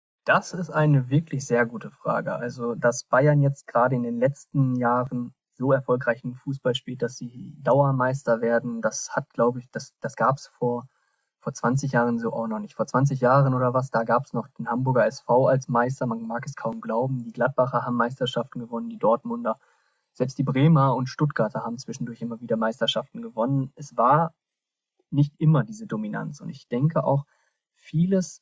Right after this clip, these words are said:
rührt auch immer noch aus dieser Vergangenheit her, weil die, die Fans, die heute erst sich mit Fußball beschäftigen, die kennen es vielleicht gar nicht anders.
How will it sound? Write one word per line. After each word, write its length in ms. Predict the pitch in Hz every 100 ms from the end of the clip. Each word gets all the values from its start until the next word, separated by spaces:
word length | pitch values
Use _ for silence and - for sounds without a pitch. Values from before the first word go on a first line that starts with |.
| _
rührt 420 | 151 127 139 175 -
auch 160 | 143 -
immer 200 | 165 156
noch 220 | 151 147
aus 200 | 139 123
dieser 300 | 151 156 143
Vergangenheit 800 | 143 135 135 151 139 - - - -
her, 220 | 151 147
weil 300 | - - - 147
die, 360 | - 135 131 - _
die 140 | 127 127
Fans, 440 | - 143 175 -
die 160 | - 123
heute 460 | 117 160 240 -
erst 320 | 101 123 117 -
sich 220 | 139 -
mit 260 | 120 - _
Fußball 300 | 185 131 -
beschäftigen, 540 | - - - _ -
die 140 | - 175
kennen 300 | - 220 170
es 140 | 127
vielleicht 300 | - - -
gar 160 | - 110
nicht 140 | 104 -
anders. 280 | 139 -